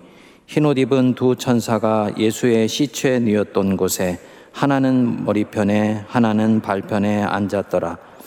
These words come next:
천사들이 이르되, "여자여, 어찌하여 우느냐?"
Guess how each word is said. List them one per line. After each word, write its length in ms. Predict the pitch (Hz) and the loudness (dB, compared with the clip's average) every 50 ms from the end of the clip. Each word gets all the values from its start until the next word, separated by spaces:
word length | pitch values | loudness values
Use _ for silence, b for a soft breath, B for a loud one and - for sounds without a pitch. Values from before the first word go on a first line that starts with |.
| B B B B B B B B B | B B B B B B B B B
천사들이 600 | - - 156 151 131 147 139 127 139 131 127 123 | -4 -2 0 0 2 0 0 0 0 0 2 2
이르되, 540 | 120 113 117 107 117 113 113 110 110 110 - - 110 | 2 2 0 2 2 2 2 2 0 -2 -2 -2 0
"여자여, 680 | 110 110 107 117 113 110 110 110 107 107 104 95 92 | 0 0 2 0 0 2 2 2 2 2 0 0 0
어찌하여 520 | - 113 110 - - 127 117 110 110 107 107 | -2 -2 -2 0 0 0 0 2 0 0 0
우느냐?" 680 | 101 98 101 98 98 95 92 90 90 90 90 B B | 0 0 0 0 0 0 0 0 -2 -4 -6 B B